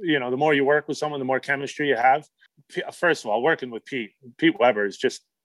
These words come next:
he's a legend. I mean, I, I wish, I wish people could listen to in between,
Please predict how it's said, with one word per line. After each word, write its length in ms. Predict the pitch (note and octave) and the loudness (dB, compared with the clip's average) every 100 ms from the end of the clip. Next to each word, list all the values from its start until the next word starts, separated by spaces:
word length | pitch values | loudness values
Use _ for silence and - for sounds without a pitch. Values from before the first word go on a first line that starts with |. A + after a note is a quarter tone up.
| - | -4
he's 220 | A#2 D3 | 0 2
a 60 | B2 | 2
legend. 520 | D3+ A2+ F3+ F#2+ F3 - | 2 2 0 -4 -10 -2
I 120 | A2+ A#2+ | 0 2
mean, 340 | B2 A#2+ A2 - - - _ _ - | 0 -2 -6 -14 -20 -20 _ _ -2
I, 100 | B2+ | 2
I 80 | A2+ | 4
wish, 380 | D3 F#3 - - - | 4 2 0 -12 0
I 100 | D3 | 2
wish 260 | D#3+ F3+ - | 4 2 0
people 260 | F3 D3+ | -2 -2
could 140 | C#3 B2 | -4 -2
listen 320 | D#3 - C3 | -2 -2 -8
to 400 | C3+ B2 A#2 A#2 - | -2 -2 -2 -6 -8
in 120 | D3 | -4
between, 600 | C3+ - D3+ C#3+ C3+ B2 | -4 -4 -4 -2 -4 -8